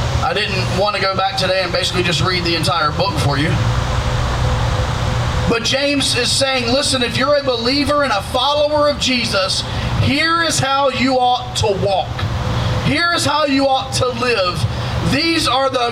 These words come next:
guidelines," if you want to put them that way. "These are the behaviors that a gospel, uh, uh, transformed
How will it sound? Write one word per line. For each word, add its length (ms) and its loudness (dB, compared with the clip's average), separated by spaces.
guidelines," 840 0
if 60 -4
you 100 -2
want 120 0
to 60 -4
put 120 -2
them 120 -4
that 200 -2
way. 200 0
"These 220 0
are 120 0
the 260 -2
behaviors 1040 -2
that 120 -2
a 140 -2
gospel, 840 2
uh, 840 0
uh, 60 -10
transformed 920 0